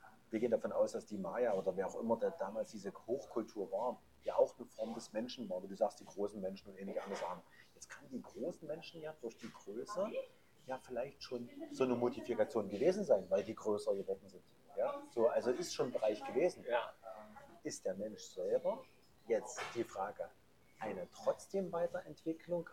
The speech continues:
Speaker 1: aus diesem Vorgang oder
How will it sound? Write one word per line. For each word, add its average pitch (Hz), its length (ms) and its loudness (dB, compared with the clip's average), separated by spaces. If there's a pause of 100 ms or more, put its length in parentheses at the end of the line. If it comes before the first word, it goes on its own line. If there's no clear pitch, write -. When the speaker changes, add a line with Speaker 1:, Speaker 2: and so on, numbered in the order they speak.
(120)
Speaker 1:
aus 120 220 6 (160)
diesem 110 260 -2
Vorgang 131 560 4 (1120)
oder - 640 4